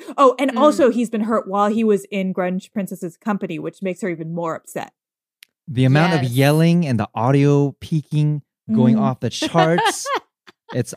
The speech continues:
Speaker 3: I call it audio peak paradise. It's like,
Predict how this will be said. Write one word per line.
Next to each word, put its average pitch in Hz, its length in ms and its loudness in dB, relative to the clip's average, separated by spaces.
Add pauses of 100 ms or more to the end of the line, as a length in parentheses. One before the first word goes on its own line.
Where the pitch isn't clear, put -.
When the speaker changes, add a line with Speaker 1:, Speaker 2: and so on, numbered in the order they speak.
Speaker 3:
I 139 100 0
call 170 280 2
it 151 120 0
audio 156 320 4
peak - 380 -6
paradise. 101 560 -6
It's 98 160 -14
like, 107 220 -8